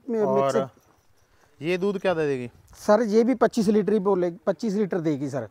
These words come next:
Speaker 2: और रेट भाई?
Speaker 1: रेट सर इसका एटी मांग रहे हैं सर।
Speaker 2: अस्सी हज़ार।
Speaker 1: हाँ
Speaker 2: कहाँ
Speaker 1: जी।
Speaker 2: तक छोड़ दोगे?
Speaker 1: कोई
Speaker 2: सत्तर में
Speaker 1: मान-,
Speaker 2: छोड़ दोगे?
Speaker 1: हाँ, कोई मानतान हो जाएगा, ऐसे नहीं सर भी हमने बोल दिया जो वही होगा। थोड़ा बहुत कस्टमर को निराश नहीं करेंगे, गाय दे के भेजेंगे। किसी भी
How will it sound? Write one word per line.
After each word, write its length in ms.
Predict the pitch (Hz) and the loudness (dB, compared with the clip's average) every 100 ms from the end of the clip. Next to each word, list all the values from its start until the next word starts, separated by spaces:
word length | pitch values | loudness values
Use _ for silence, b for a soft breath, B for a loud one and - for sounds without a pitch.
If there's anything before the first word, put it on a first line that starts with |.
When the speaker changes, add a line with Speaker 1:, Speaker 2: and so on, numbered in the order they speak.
| 131 | -10
Speaker 2:
और 320 | 127 127 135 | -8 -4 -4
रेट 180 | 151 151 | -4 -4
भाई? 220 | 139 120 - | -8 -8 -6
Speaker 1:
रेट 280 | 165 196 196 | 0 0 0
सर 360 | 233 220 220 226 | -2 -2 -4 -6
इसका 320 | 208 175 220 | -6 -2 0
एटी 300 | 208 202 220 | 0 0 -2
मांग 200 | 208 165 | -2 -2
रहे 100 | 139 | -4
हैं 60 | 131 | -6
सर। 160 | 139 117 _ _ _ _ _ _ _ - | -8 -14 _ _ _ _ _ _ _ -16
Speaker 2:
अस्सी 300 | 123 143 127 | -12 -10 -8
हज़ार। 180 | 113 165 | -6 0
Speaker 1:
हाँ 220 | 180 165 | 2 2
Speaker 2:
कहाँ 160 | 156 | 0
Speaker 1:
जी। 80 | 165 | -4
Speaker 2:
तक 100 | 151 | -8
छोड़ 200 | 143 143 | -10 -12
दोगे? 160 | 135 131 | -12 -14
Speaker 1:
कोई 140 | 127 | -14
Speaker 2:
सत्तर 140 | 123 226 | -4 -2
में 220 | 247 220 | 0 2
Speaker 1:
मान-, 120 | 220 | 2
Speaker 2:
छोड़ 140 | 165 | 0
दोगे? 160 | 170 180 | -6 -8
Speaker 1:
हाँ, 260 | 190 196 208 | -4 0 0
कोई 200 | - 240 | 0 0
मानतान 420 | 233 214 220 233 | 2 2 4 2
हो 180 | 220 208 | 2 0
जाएगा, 260 | 196 202 233 | 0 -2 0
ऐसे 280 | 220 220 | -2 -2
नहीं 160 | 226 208 | -2 -2
सर 200 | 220 269 - b _ | -2 -6 -8 b _
भी 100 | 185 | -4
हमने 280 | 170 185 196 | -2 0 0
बोल 280 | 175 180 185 | 2 2 2
दिया 160 | 190 208 | 2 2
जो 120 | 202 | 0
वही 200 | 185 208 | 0 0
होगा। 300 | 208 185 247 B B - 175 | 0 -2 -4 B B -10 -4
थोड़ा 160 | 196 | -2
बहुत 220 | 220 233 233 | -2 -2 -2
कस्टमर 320 | 220 - 226 | -4 -4 -6
को 120 | 226 | -4
निराश 400 | 240 208 214 214 | -4 -2 -2 -2
नहीं 220 | 233 214 214 | -4 -4 -4
करेंगे, 400 | 190 156 135 117 _ b b b 151 | -4 -4 -8 -12 _ b b b -2
गाय 220 | 160 208 | 2 2
दे 180 | 190 190 | 2 0
के 140 | 214 | 0
भेजेंगे। 340 | 208 170 190 214 | 0 0 -2 -2
किसी 260 | 190 233 | -4 -6
भी 100 | 226 | -6